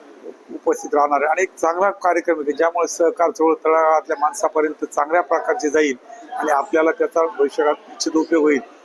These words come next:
या निमित्ताने आमचे सहकारी मित्र काकासाहेब कोयटे यांच्या नेतृत्वाखाली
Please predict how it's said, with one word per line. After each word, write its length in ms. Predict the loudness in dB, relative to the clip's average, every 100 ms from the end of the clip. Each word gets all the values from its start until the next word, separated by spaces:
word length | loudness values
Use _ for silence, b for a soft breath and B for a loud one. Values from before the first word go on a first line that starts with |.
| _ -2
या 80 | 0
निमित्ताने 380 | 0 0 0 0
आमचे 220 | -2 -4
सहकारी 480 | 0 0 2 0 -2
मित्र 260 | -4 -2
काकासाहेब 640 | -2 -2 -2 0 0 0 0 0
कोयटे 280 | 0 2
यांच्या 280 | 0 2 -2 -2
नेतृत्वाखाली 680 | -4 -2 0 0 0 0